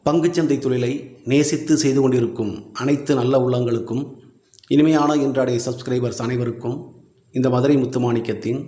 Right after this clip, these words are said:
அன்பான வணக்கம். சென்ற பதிவில் நான் குறிப்பிட்டு சொல்லியிருந்த தினவணிகத்திற்கான ஆவரேஜ் கணக்குகளை தோராயமாக கணக்கிட்டு பதிவிட்ட நமது குருகுலமானவர்கள் அனைவருக்கும் எனது பாராட்டுக்களும் வாழ்த்துக்களும். நிகர லாபத்தொகை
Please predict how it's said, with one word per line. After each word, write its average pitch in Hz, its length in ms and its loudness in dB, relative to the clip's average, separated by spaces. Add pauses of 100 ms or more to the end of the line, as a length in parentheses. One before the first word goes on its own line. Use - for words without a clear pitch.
(200)
அன்பான 127 500 2
வணக்கம். 107 380 -4 (400)
சென்ற 147 340 4
பதிவில் 135 380 2 (500)
நான் 131 280 0
குறிப்பிட்டு 151 460 2
சொல்லியிருந்த 123 540 0 (560)
தினவணிகத்திற்கான 135 880 2 (380)
ஆவரேஜ் 135 400 2
கணக்குகளை 113 500 0 (440)
தோராயமாக 135 760 2
கணக்கிட்டு 120 500 -4
பதிவிட்ட 113 540 -2 (720)
நமது 131 320 2
குருகுலமானவர்கள் 135 800 2
அனைவருக்கும் 123 580 -4 (540)
எனது 123 320 2 (140)
பாராட்டுக்களும் 135 680 0 (160)
வாழ்த்துக்களும். 107 640 -4 (480)
நிகர 160 420 4
லாபத்தொகை 139 560 2